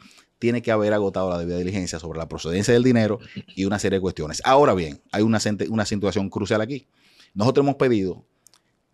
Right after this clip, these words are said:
la evidencia de la transferencia del supuesto dinero restante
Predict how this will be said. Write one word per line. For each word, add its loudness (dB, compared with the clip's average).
la 2
evidencia 4
de 0
la 0
transferencia 0
del 0
supuesto 0
dinero 6
restante 0